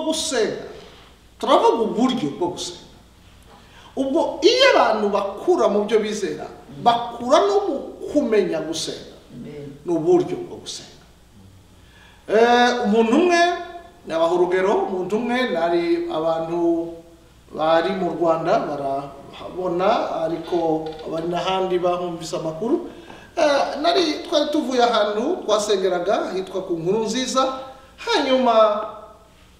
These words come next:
Speaker 1: narimo numva umuntu mpagaze ku ruhande saa sita, yarimo asenga, turi mu iteraniro, ati, "Mana, isi n'ibiyuzuye byose ni ibyawe, waravuze ngo tugusabe tuzahabwa. Ariko sinumve niba azi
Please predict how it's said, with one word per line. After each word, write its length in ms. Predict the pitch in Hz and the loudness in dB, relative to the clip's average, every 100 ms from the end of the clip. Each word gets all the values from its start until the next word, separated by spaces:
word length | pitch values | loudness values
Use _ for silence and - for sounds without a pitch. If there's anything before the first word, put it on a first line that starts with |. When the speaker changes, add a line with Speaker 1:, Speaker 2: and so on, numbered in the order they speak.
| - _ _ - - - - - - | -20 _ _ -20 -20 -20 -20 -20 -8
Speaker 1:
narimo 440 | 190 262 403 381 370 | 0 6 6 8 6
numva 420 | 311 240 202 185 | 4 2 2 2
umuntu 360 | 185 190 185 233 | 2 0 0 0
mpagaze 360 | 247 190 180 | 0 0 -2
ku 120 | 175 170 | -2 -4
ruhande 520 | 170 226 196 185 196 | 0 0 2 0 0
saa 180 | 160 151 | -4 -6
sita, 340 | - 202 233 220 208 | -8 -4 4 6 6
yarimo 260 | 180 185 190 | 4 -2 -2
asenga, 460 | 185 202 170 208 233 | 0 0 0 0 -2
turi 180 | 156 | -6
mu 100 | 160 | -8
iteraniro, 800 | 190 - 190 175 170 208 311 - - - - | -8 -2 -2 0 0 0 0 -8 -14 -16 -8
ati, 200 | - 202 | -4 0
"Mana, 520 | 185 233 233 233 269 | 4 4 2 0 -2
isi 280 | 262 - - | -4 -6 -4
n'ibiyuzuye 520 | 311 262 220 - 185 | -2 0 0 2 2
byose 440 | 185 180 170 - 180 | 2 0 -4 -4 -4
ni 120 | 165 | -4
ibyawe, 540 | 151 185 254 - - | -4 -2 0 0 -4
waravuze 300 | 165 185 165 | -2 -2 -4
ngo 100 | 156 | -6
tugusabe 480 | 156 160 170 - 202 | -8 -8 -8 -6 -6
tuzahabwa. 760 | - 180 196 190 175 143 - - - - - - - | -8 -6 -4 -2 -2 -2 -10 -16 -20 -20 -20 -20 -4
Ariko 300 | 330 415 277 | -2 0 0
sinumve 840 | - 311 381 294 214 202 208 202 214 | 0 0 0 0 2 4 4 2 -4
niba 380 | 269 269 254 247 | -6 -4 0 0
azi 180 | 208 | 0